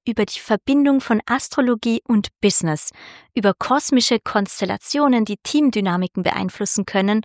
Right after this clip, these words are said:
über den besten Zeitpunkt für den Jobwechsel, ob die Astrologie auch im Recruiting hilfreich sein kann und darüber, warum zweitausendfünfundzwanzig ein besonderes Jahr für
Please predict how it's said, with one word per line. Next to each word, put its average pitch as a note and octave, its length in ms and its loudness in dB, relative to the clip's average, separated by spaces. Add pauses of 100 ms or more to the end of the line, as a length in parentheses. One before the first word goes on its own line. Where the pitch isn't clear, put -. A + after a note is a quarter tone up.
(440)
über B3+ 160 2
den B3+ 180 2
besten C4+ 360 0
Zeitpunkt A#3 520 2
für - 120 -4
den G#3 140 2
Jobwechsel, - 680 -2 (380)
ob C#4+ 200 0
die - 200 2
Astrologie B3+ 760 -2
auch A3+ 180 0
im G#3+ 120 2
Recruiting G#3 580 0
hilfreich F3+ 400 -2
sein F3 240 -4
kann G#3+ 360 0 (440)
und - 340 0
darüber, A#3 540 0
warum C#4 400 2
zweitausendfünfundzwanzig A3+ 1700 0 (460)
ein A3 180 0
besonderes C4 680 0
Jahr G3+ 200 2
für - 200 -4